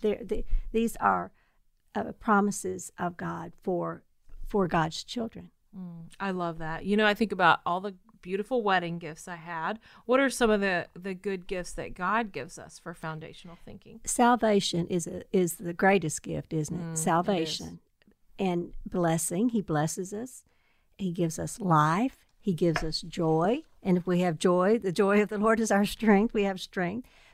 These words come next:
Speaker 1: But we have peace. That's from God, from the Prince of Peace. We have health. We have hope. We have help.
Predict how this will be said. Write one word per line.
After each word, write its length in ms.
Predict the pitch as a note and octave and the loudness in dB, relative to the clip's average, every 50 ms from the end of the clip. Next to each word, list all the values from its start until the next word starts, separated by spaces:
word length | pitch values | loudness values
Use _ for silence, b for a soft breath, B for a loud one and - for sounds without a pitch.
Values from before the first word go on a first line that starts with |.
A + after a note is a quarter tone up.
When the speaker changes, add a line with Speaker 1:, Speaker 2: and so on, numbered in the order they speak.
| b | b
Speaker 1:
But 120 | b - G3 | b 2 4
we 100 | G3+ F#3+ | 4 4
have 280 | G3 E3+ E3 D#3 - - | 4 2 0 0 -2 0
peace. 580 | - - G3+ F#3 F#3+ A3+ C#4+ - - - - - - - | 2 4 6 6 6 6 4 4 2 -2 -10 -12 -6 0
That's 200 | G3+ A3 A3 - | 0 0 0 2
from 200 | - G#3 F#3+ E3+ | 2 2 4 6
God, 340 | F3 D3+ D3+ E3+ G#3+ C#4 - _ b b b b | 6 4 4 4 0 -4 -8 _ b b b b
from 160 | A3+ G3+ F#3+ | 2 2 4
the 100 | F#3+ F3 | 2 2
Prince 300 | - A3 G3 F#3 - - | 4 4 4 4 2 -2
of 120 | E3+ D#3 - | -6 -6 -4
Peace. 360 | F#3 D#3+ E3 A3+ A#3 - - | -4 -4 -4 -4 -6 -8 -8
We 140 | F#3 F3+ E3 | -6 -6 -4
have 240 | E3+ E3+ D#3 D#3+ | -2 -2 -4 -4
health. 420 | - - F#3+ E3 D3+ D#3+ A3+ C4 - _ _ _ _ _ _ _ _ _ _ - | -6 -4 0 2 4 4 2 0 -2 _ _ _ _ _ _ _ _ _ _ -4
We 140 | G#3 F3 | -2 -2
have 200 | D#3 E3+ D#3+ D#3 | 0 -2 -4 -6
hope. 440 | - - - F3+ D#3+ G3 C4+ C4 - - _ _ _ _ _ _ _ _ - | -6 -4 0 2 2 2 2 0 -4 -14 _ _ _ _ _ _ _ _ -6
We 120 | - F3+ E3+ | -4 -2 -2
have 160 | F3+ E3+ D#3 | -2 -2 -4
help. 380 | - - - F3+ G#3+ - - | -4 -2 0 2 2 0 -2